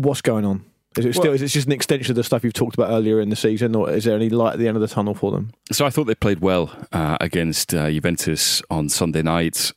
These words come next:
Speaker 2: Um, yeah, they were unlucky not to get something out of that game. Wojciech Szczesny, I felt, was, uh, Juventus' best player, made a superb save from Paquetá. Szczesny's had a, a very good season. That's another story for another day,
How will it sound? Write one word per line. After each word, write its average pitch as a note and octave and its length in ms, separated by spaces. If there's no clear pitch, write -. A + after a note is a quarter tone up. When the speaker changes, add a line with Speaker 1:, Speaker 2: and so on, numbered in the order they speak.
Speaker 2:
Um, D2 500
yeah, D2+ 220
they D#2+ 120
were D#2 420
unlucky E2+ 420
not E2+ 340
to - 300
get D#2+ 160
something E2 380
out D#2+ 120
of - 60
that - 180
game. E2 260
Wojciech - 320
Szczesny, E2+ 400
I E2 100
felt, D#2 280
was, - 460
uh, D#2+ 120
Juventus' D#2 440
best - 240
player, E2 240
made D2 180
a - 20
superb - 540
save D2+ 420
from - 160
Paquetá. D#2 680
Szczesny's E2 380
had D2+ 120
a, C#2 80
a - 80
very D#2 260
good - 120
season. F#2 300
That's D#2 200
another D#2 320
story D2 440
for D#2+ 220
another D#2 300
day, D#2 420